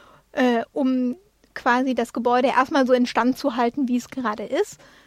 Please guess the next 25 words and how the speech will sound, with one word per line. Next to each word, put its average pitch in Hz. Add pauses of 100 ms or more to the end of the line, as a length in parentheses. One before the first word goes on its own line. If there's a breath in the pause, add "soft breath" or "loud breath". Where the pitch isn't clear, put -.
(220 soft breath)
Wobei 254
man 247
da 277
auch 277
nochmal 262
sagen 233
muss, 233
die 240
haben 226
keine 269
Wände 254
aufgemacht 247
oder 233
sonst 254
was. 262
Also 220
das 226
heißt, 277
die 240
könnten 311
durchaus 285
auch -
noch 247
böse 247
Überraschungen, 226